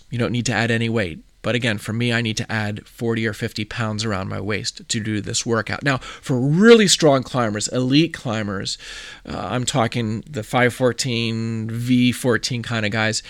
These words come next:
you'll probably have to add too much weight, uh, to be practical,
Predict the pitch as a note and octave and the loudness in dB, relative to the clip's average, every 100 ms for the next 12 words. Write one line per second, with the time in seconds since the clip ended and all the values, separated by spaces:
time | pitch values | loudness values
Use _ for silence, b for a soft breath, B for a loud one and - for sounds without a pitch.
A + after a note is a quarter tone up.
0 | B B B B B B B B F3 F3 | B B B B B B B B 6 6
1 | F#3 F#3+ G3 E3+ E3+ - - C3+ C3+ - | 6 6 6 6 2 0 2 4 4 2
2 | - E3+ D3 - B2 B2+ F3+ C#3+ - - | 0 2 0 0 -2 2 2 0 -8 -20
3 | - B2+ G#2+ G2+ - - B1 - C#3 A#2+ | -8 -2 0 -2 -4 -8 -8 -4 -4 -4
4 | - C#3+ C#3 B2+ - - C3+ - A#2+ B2+ | -2 2 2 0 -6 -4 -2 0 -2 -2
5 | E2 F2+ | -4 -4